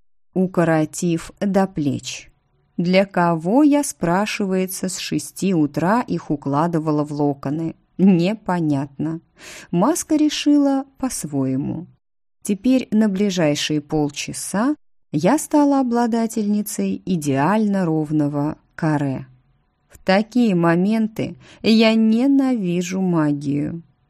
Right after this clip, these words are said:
«Дамы, а теперь минуточку внимания», напомнил о своем присутствии Арвинариус – о котором мы действительно уже успели забыть,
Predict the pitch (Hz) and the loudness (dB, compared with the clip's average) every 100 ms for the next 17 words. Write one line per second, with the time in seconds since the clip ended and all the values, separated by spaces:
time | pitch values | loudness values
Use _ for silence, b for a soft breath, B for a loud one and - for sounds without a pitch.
0 | _ _ _ _ _ - 147 147 135 139 | _ _ _ _ _ -8 -2 0 0 0
1 | 147 226 254 - 143 135 135 131 147 151 | 0 0 -4 -8 -8 -6 -6 0 0 2
2 | 151 156 156 151 - - 151 156 156 151 | 2 2 0 -2 -6 -8 -4 0 0 2
3 | 147 143 139 139 139 160 b b b b | 0 0 0 -2 -4 -8 b b b b
4 | - 160 151 160 160 160 160 - 170 170 | -2 0 2 0 2 0 -2 -4 -6 -2
5 | 165 156 147 151 143 160 147 - 151 143 | 0 0 -2 -4 -4 -6 -8 -4 -2 -2
6 | 160 160 147 165 247 277 277 285 - b | -2 -2 0 2 2 2 0 -2 -6 b
7 | b b 214 247 247 349 339 320 311 226 | b b -4 -2 0 0 2 4 4 2
8 | 233 - 170 202 269 311 302 320 220 190 | -2 -2 -2 -2 0 2 2 2 -2 0
9 | 190 175 - 190 185 175 165 165 156 156 | 0 -2 -4 -2 0 0 0 0 0 0
10 | 156 139 | 0 -4